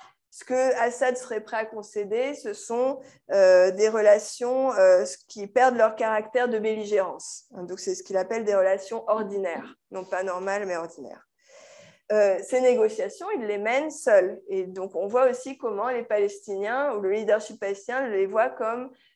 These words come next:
une trahison de la solidarité arabe, et ils appellent à ce moment-là la Syrie comme étant l'autre femme, hein, pour un peu, euh,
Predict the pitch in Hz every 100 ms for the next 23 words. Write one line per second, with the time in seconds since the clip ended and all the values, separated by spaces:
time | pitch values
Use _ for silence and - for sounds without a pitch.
0 | - 185 208 - 247 247 240 220 247 294
1 | 320 247 214 202 - 202 196 202 196 196
2 | 196 190 175 202 233 285 269 208 202 196
3 | 196 185 208 208 202 190 190 208 240 208
4 | - 196 226 214 190 202 208 220 247 -
5 | - - 180 160 - - 196 - 180 175
6 | 175 - 185 156